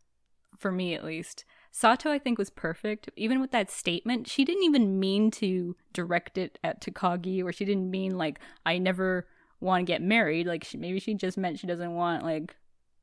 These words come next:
frilly wedding photos. But, of course, Takagi reads it as completely being rejected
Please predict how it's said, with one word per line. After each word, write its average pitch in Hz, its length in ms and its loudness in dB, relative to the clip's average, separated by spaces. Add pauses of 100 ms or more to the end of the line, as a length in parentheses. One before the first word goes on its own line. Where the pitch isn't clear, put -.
(180)
frilly 175 540 -2
wedding 170 380 0
photos. 143 580 -2
But, - 240 0
of 220 80 -2
course, 233 300 2
Takagi 214 840 2
reads 180 260 2
it 180 120 -2
as 165 380 -2 (120)
completely 180 680 0 (220)
being 170 260 0
rejected 170 680 0